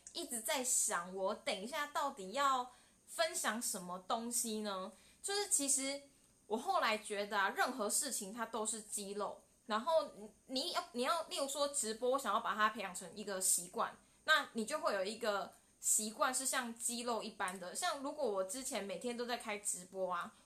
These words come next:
我每天都觉得非常的轻松容易耶，就是写好了主题，然后大概讲出，想出了一个大纲之后，我就可以开始讲。可是呢，这次如果你去看我上一次的是我生日的嘛，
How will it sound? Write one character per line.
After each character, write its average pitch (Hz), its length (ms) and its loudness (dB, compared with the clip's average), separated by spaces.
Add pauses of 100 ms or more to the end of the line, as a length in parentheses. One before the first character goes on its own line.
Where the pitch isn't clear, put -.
(100)
我 349 140 -2
每 330 220 2
天 285 160 -2
都 320 120 0
觉 226 160 -4
得 233 300 0
非 294 180 -4
常 220 200 -6
的 214 160 -2
轻 254 260 -2
松 240 260 -2
容 190 220 -2
易 214 160 -8
耶， 214 220 -12 (220)
就 349 100 -4
是 349 100 -2 (720)
写 - 320 2
好 247 180 6
了 202 180 2
主 202 260 -4
题， 196 460 -6
然 208 120 -2
后 269 120 0
大 277 180 2
概 262 360 0 (200)
讲 185 240 -2
出， - 260 -4
想 190 320 0
出 254 260 -2
了 233 120 2
一 220 100 -6
个 202 260 2
大 233 220 6
纲 214 220 -2
之 220 80 -6
后， 220 80 -2
我 190 80 0
就 226 140 -2
可 277 100 -6
以 190 80 -4
开 208 200 -4
始 202 160 -6 (100)
讲。 - 160 0 (340)
可 208 120 -2
是 349 180 -2
呢， 254 420 2 (160)
这 294 140 2
次 277 400 0
如 226 160 -4
果 254 100 -2
你 214 100 -2
去 240 120 -4
看 233 320 2
我 180 100 -4
上 233 220 -2
一 208 40 -4
次 208 200 -4
的 196 100 -4
是 240 140 -4
我 180 240 -4
生 226 300 0
日 233 160 -6
的 170 140 -6
嘛， 139 200 -10